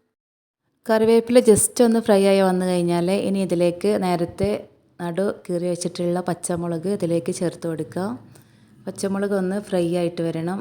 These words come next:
നന്നായിട്ടൊന്ന് ഇളക്കി കൊടുക്കുക. പച്ചമുളക് ചേർത്തിട്ട് കുറച്ച് സമയം ഒന്ന് ഇളക്കി കൊടുത്ത് ഒന്ന് ഫ്രൈ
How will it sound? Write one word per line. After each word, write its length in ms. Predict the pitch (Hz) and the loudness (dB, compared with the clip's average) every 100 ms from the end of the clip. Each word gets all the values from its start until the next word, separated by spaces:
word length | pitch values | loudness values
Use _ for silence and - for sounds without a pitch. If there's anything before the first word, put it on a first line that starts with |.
| 202 | -8
നന്നായിട്ടൊന്ന് 840 | 180 175 180 180 170 170 175 170 180 196 | -8 -6 -6 -6 -6 -6 -6 -4 -6 -6
ഇളക്കി 260 | 170 160 165 160 | -6 -6 -8 -10
കൊടുക്കുക. 360 | 156 156 170 180 226 233 _ _ _ _ _ _ _ _ _ _ _ _ _ _ _ _ _ _ _ _ _ _ 220 | -12 -10 -8 -8 -10 -14 _ _ _ _ _ _ _ _ _ _ _ _ _ _ _ _ _ _ _ _ _ _ -8
പച്ചമുളക് 480 | 214 240 233 240 233 | -2 0 2 0 2
ചേർത്തിട്ട് 400 | 220 214 220 226 233 | 0 0 -2 0 2
കുറച്ച് 340 | 214 208 - 233 226 | 0 -2 -8 -6 -4
സമയം 240 | 202 202 | -4 -4
ഒന്ന് 160 | 196 196 196 | -4 -4 -2
ഇളക്കി 260 | 180 170 180 | -4 -4 -4
കൊടുത്ത് 360 | 185 175 175 196 - | -4 -6 -6 -6 -4
ഒന്ന് 200 | 180 196 202 | -4 -6 -4
ഫ്രൈ 160 | 185 | -4